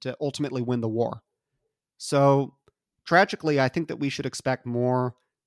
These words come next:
grinding conflict until either Ukraine or Russia taps out. And I don't know whether Ukraine will keep all of its territory when that resol-, resolution comes. All that I know is that there's a painful road ahead until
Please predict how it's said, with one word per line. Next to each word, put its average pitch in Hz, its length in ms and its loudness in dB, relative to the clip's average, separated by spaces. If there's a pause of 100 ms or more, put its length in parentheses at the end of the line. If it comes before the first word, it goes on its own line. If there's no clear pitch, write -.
(240)
grinding 131 540 -2
conflict 127 680 -2
until 117 540 -2 (460)
either 139 300 4
Ukraine 131 440 -4
or 120 80 -2
Russia 113 340 -2
taps 113 340 -2
out. 113 240 -6 (800)
And 127 440 0
I 147 100 6
don't 196 180 2
know 151 180 2
whether 127 380 0
Ukraine 123 500 -4
will 117 220 -2
keep - 280 -8
all 123 180 4
of 117 80 -4
its - 140 -6
territory 123 480 -2
when 120 200 -6
that 120 140 -8
resol-, 117 420 -10
resolution 123 500 -2
comes. 123 460 -4 (720)
All 156 180 2
that 208 120 0
I 185 100 4
know 135 320 2
is 117 120 -4
that 123 360 -2
there's 123 340 -2
a 117 200 -4 (120)
painful 160 380 -6
road 127 240 0
ahead 117 320 -4
until 113 500 -6